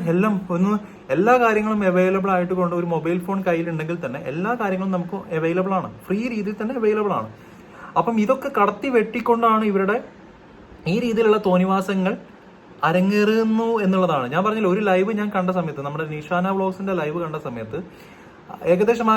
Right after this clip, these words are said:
ലൈവ് കാണാൻ വേണ്ടി മാത്രം അമ്പത്തഞ്ച് കെ ആൾക്കാരാണ് ആ ലൈവ് കണ്ടുകൊണ്ടിരിക്കുന്നത്. നിങ്ങൾ ആലോചിക്കണം, അതിൽ ഏകദേശം രണ്ടായിരത്തിന് മുകളിൽ ആൾക്കാർ കമന്റ് ചെയ്തുകൊണ്ടിരിക്കുന്നുണ്ട്. ഇപ്പം ഇദ്ദേഹം, ഈ വ്യക്തി, ഇപ്പം ഞാൻ ഈ നിങ്ങൾക്ക് ഈ സൈഡിൽ കണ്ടുകൊണ്ടിരിക്കുന്ന ഈ ഒരു വ്യക്തിയുടെ വീഡിയോയിൽ ഇതേപോലെ തന്നെ ലൈവ് കാണുന്ന സമയത്ത് അത്യാവശ്യം ആൾക്കാരുണ്ട്. പക്ഷേ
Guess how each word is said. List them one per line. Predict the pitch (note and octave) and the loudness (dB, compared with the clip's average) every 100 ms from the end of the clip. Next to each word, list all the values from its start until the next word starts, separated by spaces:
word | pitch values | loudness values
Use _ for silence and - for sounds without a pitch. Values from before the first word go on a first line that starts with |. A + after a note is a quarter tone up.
| G#3 | 6
ലൈവ് | F#3 G3+ A#3+ | 6 4 2
കാണാൻ | G#3+ F#3+ G3+ G3 | 0 2 2 0
വേണ്ടി | G3 G3 F3 | 0 2 2
മാത്രം | F3 F#3 F#3+ | 2 0 0
അമ്പത്തഞ്ച് | E3+ F3+ G3 G#3 G3+ F#3+ | 0 -2 -2 -4 -4 -2
കെ | F3+ D#3 | 0 0
ആൾക്കാരാണ് | D3+ E3+ E3 D#3 | -2 -4 -4 -2
ആ | C#3 | -2
ലൈവ് | C3+ D3+ | -4 -4
കണ്ടുകൊണ്ടിരിക്കുന്നത്. | C#3 C3+ B2 A2+ G#2+ A#2+ | -6 -8 -8 -8 -8 -6
നിങ്ങൾ | D#3 D3 | -4 -2
ആലോചിക്കണം, | D#3 E3 A2 G#2 - - - | -2 -6 -10 -12 -20 -20 -2
അതിൽ | E3+ G3+ | 2 2
ഏകദേശം | G3+ G#3+ G#3+ G3 | 0 0 0 0
രണ്ടായിരത്തിന് | F#3 G3 G3+ G3+ G#3+ G3+ | 2 0 0 -2 -4 -2
മുകളിൽ | F3 F3+ F3+ | 0 2 2
ആൾക്കാർ | E3+ E3+ F3+ F3+ | 2 0 0 0
കമന്റ് | D#3+ D#3+ F3 | -2 -2 -4
ചെയ്തുകൊണ്ടിരിക്കുന്നുണ്ട്. | E3+ D#3+ E3 D3+ D#3 C#3 G#2+ D#3+ | -4 -4 -4 -6 -8 -8 -8 -8
ഇപ്പം | E3 G#3 | -4 -2
ഇദ്ദേഹം, | F3 G3+ G3 E3 F3+ | -2 -2 0 0 0
ഈ | G3+ | -2
വ്യക്തി, | - F3 - | -2 -8 -6
ഇപ്പം | - F3+ | -2 0
ഞാൻ | E3+ F3+ | 0 0
ഈ | G3 G#3 - - - | -2 -6 -14 -20 -8
നിങ്ങൾക്ക് | F3+ F#3+ G3+ | -4 0 0
ഈ | G#3 | 2
സൈഡിൽ | F#3+ F#3 G3 | 4 2 2
കണ്ടുകൊണ്ടിരിക്കുന്ന | F#3 F#3+ G3 F#3+ F#3+ F#3+ | 2 2 0 -2 -2 0
ഈ | G#3 | 0
ഒരു | G3+ | 0
വ്യക്തിയുടെ | F3 - G3 F#3+ | -2 0 0 0
വീഡിയോയിൽ | F3+ E3 D#3 D#3 F3+ - - - - | 0 0 0 -2 -6 -18 -20 -20 -6
ഇതേപോലെ | F3+ A3 A3 G#3+ | 2 4 4 2
തന്നെ | G#3 | 4
ലൈവ് | F#3 F3+ F#3+ | 4 4 4
കാണുന്ന | F#3+ F#3+ G3 | 2 2 0
സമയത്ത് | F#3+ G3 | 0 0
അത്യാവശ്യം | F#3 F#3+ F#3+ G3 | 0 0 0 0
ആൾക്കാരുണ്ട്. | F3 F3 F3 D#3 | 2 2 0 0
പക്ഷേ | F3+ - | -4 -2